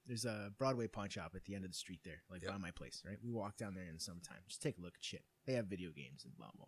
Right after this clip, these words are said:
Speaker 1: blah, right? So we go in there, and he runs to the fucking glass, and he's looking, and he's not controlling the volume of his voice.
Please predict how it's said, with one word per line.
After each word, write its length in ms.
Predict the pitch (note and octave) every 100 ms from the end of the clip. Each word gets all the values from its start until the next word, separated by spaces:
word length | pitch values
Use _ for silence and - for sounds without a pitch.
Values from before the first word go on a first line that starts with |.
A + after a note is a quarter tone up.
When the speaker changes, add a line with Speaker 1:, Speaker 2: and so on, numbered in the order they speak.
| -
Speaker 1:
blah, 120 | - G#1+
right? 160 | F#2+ - - - - - - - - - - - - - - _ _ _ -
So 200 | D3 C#3
we 80 |
go 180 | C#3 D3+
in 120 | C3+
there, 220 | C3 B2+ - - - - _ _ _ _ _ _ _ _ _ - A#2+
and 100 | A2+
he 80 |
runs 320 | A2+ A#2+ A#2 -
to 80 | A2+
the 120 | G#2
fucking 440 | - G#2+ G#2+ G2+ F#2+ _ -
glass, 440 | G#2+ G#2 G#2+ -
and 80 | G2+
he's 140 | F#2+
looking, 320 | F#2+ G2+ G2+ G#2
and 160 | G2
he's 200 | F#2+ - - - - _ _ - - - D#2+ D2+ - -
not 220 | C#3 A2
controlling 440 | A#2+ C3 A#2+ A2+
the 60 | A2
volume 320 | A#2 A2+ A2
of 100 | A2
his 120 | A#2 G#2+
voice. 340 | A#2 A#2+